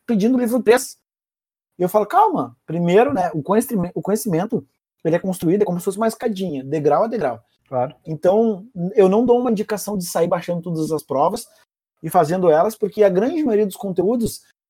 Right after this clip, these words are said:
Speaker 1: você não domina. Então, você não vai ter um bom desempenho. Claro, foi o que o Samuel falou, tem que usar a ferramenta certa, no momento certo, usar os recursos que a gente tem a nosso favor.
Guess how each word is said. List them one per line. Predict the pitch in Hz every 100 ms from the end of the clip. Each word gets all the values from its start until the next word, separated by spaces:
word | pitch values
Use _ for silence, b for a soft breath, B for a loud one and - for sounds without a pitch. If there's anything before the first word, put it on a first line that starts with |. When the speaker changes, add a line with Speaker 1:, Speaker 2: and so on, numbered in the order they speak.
| _
Speaker 1:
você | 165 175
não | 208
domina. | 220 220 247 147 113 _ _ _ _ -
Então, | 139 165 185
você | 185 196
não |
vai | 208 220
ter |
um | 226
bom | 208 220
desempenho. | 247 233 180 143 - b b _ _ _ -
Claro, | 208 208 233 202 135
foi | - 147
o |
que | 139
o | 170
Samuel | 160 151
falou, | 170 240 165 139
tem | 151 190 233
que |
usar | 220 156
a | 175
ferramenta | 185 170 143 139 135
certa, | 123 - 120 135 -
no | 196
momento | 151 127 131
certo, | - 123 123 147 -
usar | 170 147 143 160
os | 175
recursos | 196 196 175 -
que | 170
a |
gente | -
tem | 147
a | 143
nosso | 143 -
favor. | 185 160 160